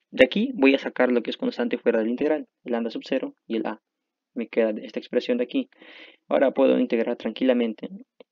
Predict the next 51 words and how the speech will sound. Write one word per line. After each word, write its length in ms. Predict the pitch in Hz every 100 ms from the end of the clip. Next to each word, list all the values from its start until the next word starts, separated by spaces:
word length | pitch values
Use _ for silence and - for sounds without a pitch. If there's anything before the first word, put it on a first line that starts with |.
| _
y 80 | 123
decir 260 | 120 131
que 100 | -
la 60 | 113
integral 380 | 107 110 110 117
de 140 | 123
uno 420 | - 123 120 131 - _
es 120 | -
teta 320 | - - - 120
y 100 | 127
la 60 | 120
integral 280 | 113 117
de 100 | 113
coseno 400 | - 123 117 131 - _ _
es 180 | - 113
el 100 | 127
seno. 420 | - - - - _ _ _ _ _ _ _ _ -
Entonces 380 | 135 131 123 117
de 80 |
aquí 340 | 117 - 160 - _ _ -
lo 160 | 127 -
que 60 |
está 160 | 110 131
dentro 300 | 135 131 123
de 80 | 117
este 200 | - -
corchete 580 | - 113 - 113 135 135
lo 140 | 113
tengo 220 | - 120 117
que 100 | 113
evaluar 340 | 107 113 117
desde 240 | 117 110
cero 240 | 110 - 120
a 40 |
dos 160 | 113 -
pi, 200 | 160 147 _ _
¿sí? 160 | - 131
Porque 320 | 117 - 120
es 160 | 123 _ _ _
la 240 | 117 107 110
integral 460 | 104 113 120 117 _ _ _ _ _
la 160 | 123 110
que 200 | 117 107
me 120 | 107
dice 200 | 107 139
eso, 140 | - -
de 100 | 107
cero 200 | 120 113
a 20 |
dos 160 | 117
pi. 220 | - 131